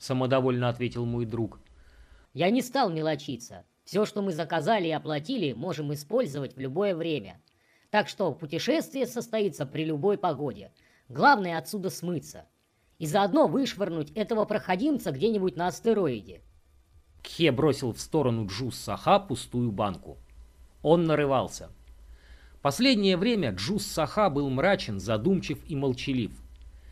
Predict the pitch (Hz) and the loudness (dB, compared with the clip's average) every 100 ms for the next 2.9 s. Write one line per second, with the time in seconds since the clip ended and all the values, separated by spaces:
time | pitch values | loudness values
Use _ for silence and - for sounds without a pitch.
0 | - - - 180 - 240 226 - 151 151 | -20 -14 -2 -2 2 2 2 2 0 2
1 | - 202 202 - - 127 139 143 156 151 | 4 4 2 -6 -6 0 2 4 4 4
2 | 123 139 127 139 127 - 214 214 | 4 2 2 0 0 0 0 0